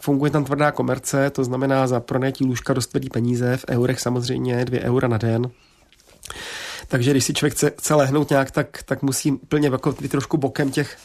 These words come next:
oficiálních lůžek, který tam jsou, někam jenom do písku. Jinak moře čistý, nádherný. Samozřejmě tam, tam, tam jsou široké možnosti občerstvení od,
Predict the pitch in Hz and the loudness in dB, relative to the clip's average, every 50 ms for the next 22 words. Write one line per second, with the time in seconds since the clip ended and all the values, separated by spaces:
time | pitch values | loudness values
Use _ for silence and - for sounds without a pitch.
0 | - - - - - 143 139 - 139 139 139 143 151 131 - 135 135 127 139 139 | -20 -18 -10 -4 -4 -2 0 2 2 4 4 4 2 2 2 2 2 4 2 0
1 | - - 135 135 135 - 151 135 120 - - 127 123 123 117 - 127 143 143 139 | -2 0 0 0 2 2 0 -2 -2 0 0 0 0 0 0 0 2 2 2 2
2 | 127 117 - 123 117 - - - 127 123 127 135 - - - - - - - - | 2 0 -2 -2 -4 -4 -4 -2 -2 -2 -2 -4 -6 -10 -18 -20 -18 -18 -8 0
3 | - 143 156 156 160 - 156 151 160 170 170 - 135 - - - 143 147 143 123 | 2 4 4 4 2 2 2 2 2 2 2 0 0 0 0 0 0 2 2 2
4 | 123 120 123 135 135 131 135 131 127 127 135 135 - - - - - - - - | 2 2 2 2 0 2 0 0 0 -2 -4 -6 -8 -14 -20 -20 -20 -16 -10 -6
5 | - 131 135 143 139 147 143 135 143 135 127 - - 143 135 135 135 - - - | -2 0 2 2 2 2 2 2 2 0 0 0 2 2 2 2 -2 -4 -4 -4
6 | 135 127 123 - 151 - - _ - - - - 147 151 - - 151 147 131 131 | -2 -2 0 -2 -2 -2 -4 _ -8 -4 0 2 2 2 2 0 0 0 0 0
7 | 151 143 - - 143 135 - - 143 127 - - - 139 135 131 131 127 131 127 | 0 -2 0 0 0 0 0 -2 -2 -2 -2 0 0 0 0 2 0 0 0 0
8 | 123 123 - - | -2 -2 -4 -6